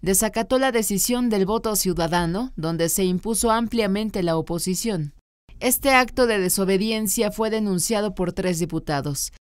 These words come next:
acción que provocó anular las decisiones del legislativo, pese a ser una violación al Estado de Derecho y separación de poderes, lo que otorga más poder al presidente Nicolás Maduro.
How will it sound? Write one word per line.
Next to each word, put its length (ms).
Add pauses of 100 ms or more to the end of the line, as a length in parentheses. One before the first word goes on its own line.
(160)
acción 420
que 100
provocó 460
anular 420
las 220
decisiones 640
del 140
legislativo, 760 (240)
pese 240
a 80
ser 160
una 180
violación 600
al 100
Estado 400
de 140
Derecho 420
y 80
separación 640
de 80
poderes, 580 (260)
lo 200
que 100
otorga 400
más 280
poder 280
al 140
presidente 680
Nicolás 560
Maduro. 460